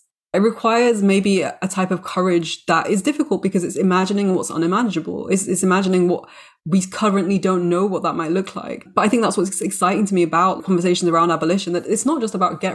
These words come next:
rid of everything, it's about what might we make. And one of the things that I really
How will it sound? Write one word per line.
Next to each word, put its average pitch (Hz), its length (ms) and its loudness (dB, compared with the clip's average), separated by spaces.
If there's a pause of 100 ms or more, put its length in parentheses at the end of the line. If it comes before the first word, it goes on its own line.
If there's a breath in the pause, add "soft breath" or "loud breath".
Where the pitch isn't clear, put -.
rid 180 140 -2
of 208 100 0
everything, 160 380 -2
it's - 100 -6
about 170 280 -2
what 202 160 -2
might 190 340 0
we 180 140 -4
make. 180 500 -4 (260 loud breath)
And 220 80 0 (140)
one 240 80 2
of 262 80 2
the 254 60 2
things 226 180 0
that 170 60 -2
I 190 60 2
really 196 520 0